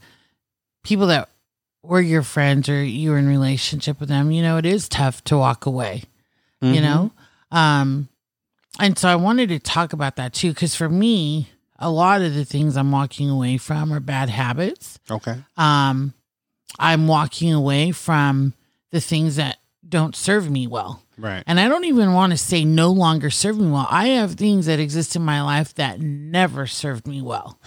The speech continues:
Speaker 1: <laughs> You know what I'm talking
Speaker 2: Oh, yeah.
Speaker 1: about?
Speaker 2: Oh, yeah.
Speaker 1: And I welcomed it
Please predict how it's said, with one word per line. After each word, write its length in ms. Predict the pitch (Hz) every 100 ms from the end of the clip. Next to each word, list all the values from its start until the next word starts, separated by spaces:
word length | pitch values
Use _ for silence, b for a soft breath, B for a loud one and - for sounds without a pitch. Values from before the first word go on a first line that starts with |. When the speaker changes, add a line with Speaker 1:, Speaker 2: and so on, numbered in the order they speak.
| -
Speaker 1:
<laughs> 1080 | 131 - 107 _ _ - 208 117 214 214 147 - -
You 180 | 226 240
know 180 | 240
what 100 | 247
I'm 120 | 247 208
talking 260 | 220 240
Speaker 2:
Oh, 80 | 226
yeah. 260 | 233 240 254
Speaker 1:
about? 120 | -
Speaker 2:
Oh, 100 | 160
yeah. 160 | 190 120
Speaker 1:
And 260 | 180 180 170
I 160 | 175 202
welcomed 580 | 190 180 - 208 202
it 300 | 220 233 -